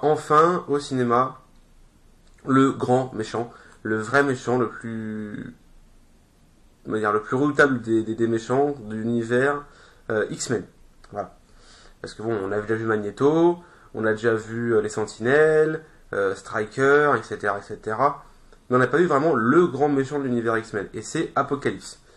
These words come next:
Et donc, Apocalypse, euh, pour juste vous résumer un peu le personnage, par rapport aux comics, hein, déjà. Alors, donc, Apocalypse, pour résumer un peu le personnage,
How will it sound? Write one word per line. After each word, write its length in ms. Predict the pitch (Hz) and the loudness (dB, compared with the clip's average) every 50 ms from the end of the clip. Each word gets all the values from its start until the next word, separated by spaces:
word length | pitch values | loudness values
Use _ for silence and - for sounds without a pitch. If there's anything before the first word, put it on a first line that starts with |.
| - - - _ - | -20 -20 -20 _ -2
Et 60 | - | 0
donc, 220 | 123 120 107 107 - - - _ _ _ _ _ _ _ _ _ _ | 2 2 0 -2 -6 -14 -20 _ _ _ _ _ _ _ _ _ _
Apocalypse, 840 | - 143 147 143 139 127 - 117 110 123 180 202 - - - - _ _ _ - - - _ _ _ - - - | 2 2 4 4 0 0 2 2 2 2 0 -4 -6 -12 -16 -18 _ _ _ -20 -20 -20 _ _ _ -8 -2 0
euh, 560 | 117 113 110 107 104 104 101 98 98 101 - - - _ | 2 4 4 4 4 4 4 2 0 0 -4 -8 -14 _
pour 180 | - 120 120 120 | -6 -4 -4 -2
juste 160 | 147 165 143 | -2 -2 0
vous 80 | 139 123 | 2 2
résumer 200 | 120 120 123 120 | 4 4 4 0
un 40 | 120 | 0
peu 100 | 117 110 | -2 -4
le 40 | |
personnage, 720 | - - 101 - - 110 110 120 131 156 170 170 180 - - _ - - - _ _ _ _ _ | -4 -4 -6 -4 -4 -2 0 2 2 2 0 -2 -6 -12 -20 _ -20 -20 -20 _ _ _ _ _
par 120 | - 117 117 | 4 6 6
rapport 200 | 120 120 123 123 | 6 6 4 4
aux 60 | 120 | 4
comics, 300 | 120 - 123 123 117 113 - | 4 0 0 0 -2 -2 -6
hein, 80 | 98 | -8
déjà. 240 | 92 98 98 95 95 92 90 87 - - - - - - _ _ _ _ _ _ _ _ _ _ _ _ _ _ _ _ _ _ _ _ - - | -8 -8 -6 -6 -6 -6 -8 -12 -16 -20 -20 -20 -20 -20 _ _ _ _ _ _ _ _ _ _ _ _ _ _ _ _ _ _ _ _ -6 2
Alors, 300 | 160 139 113 - - - - _ | 4 4 4 4 0 -8 -10 _
donc, 140 | 101 104 - - - _ _ - - | -8 -8 -8 -12 -18 _ _ -8 -4
Apocalypse, 520 | - 127 120 123 123 - 117 135 165 180 170 | -4 -2 0 -2 0 0 2 2 2 0 -2
pour 120 | 127 107 | -4 -4
résumer 280 | 107 113 120 123 127 123 | -2 -2 -2 0 0 -2
un 20 | |
peu 60 | 123 | -2
le 40 | 120 | -2
personnage, 540 | 113 110 - - 117 110 120 139 160 165 | -2 -4 -2 -4 0 4 4 6 4 4